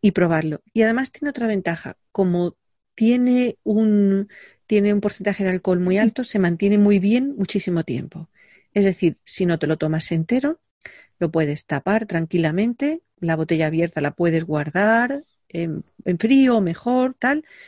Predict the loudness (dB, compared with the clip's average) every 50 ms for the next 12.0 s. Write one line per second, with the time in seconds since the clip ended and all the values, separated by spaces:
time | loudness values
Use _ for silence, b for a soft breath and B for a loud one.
0 | B B B B 0 2 2 2 0 2 0 0 0 0 -2 -4 -4 -4 -4 -2
1 | -2 -2 -2 -4 -2 -2 -2 0 0 0 0 0 0 0 0 0 -2 -4 -4 -6
2 | -6 -8 -4 -2 -4 -4 -2 -4 -4 -2 0 0 0 -2 -2 -4 -6 -10 -12 -12
3 | -14 -18 -20 -20 _ _ -12 -10 -10 -4 -2 0 0 2 0 0 0 2 2 2
4 | 2 0 -4 -6 -6 -4 -6 -2 0 0 0 0 -2 -4 -4 -6 -6 -6 -4 -4
5 | -4 -4 -4 -4 -6 -6 -8 -6 -6 -4 -4 -2 -4 -4 -6 -8 -10 -10 -12 -12
6 | -12 -14 -16 -16 -18 _ _ _ _ _ _ B B B B B B B B B
7 | B B B B B B B B B B B B B _ -2 -2 -2 -2 -4 -4
8 | -6 -8 _ -14 -12 -12 -10 -10 -10 -8 -4 -2 -2 0 2 2 2 2 2 2
9 | 2 2 2 2 2 0 0 -2 -4 -6 -4 -2 -2 -2 0 -2 -2 -2 0 0
10 | 0 0 0 0 2 2 0 0 -2 -2 -4 -4 -2 0 -2 -2 0 0 0 2
11 | 2 2 2 2 0 0 0 -2 0 2 4 4 6 6 4 4 2 2 0 -2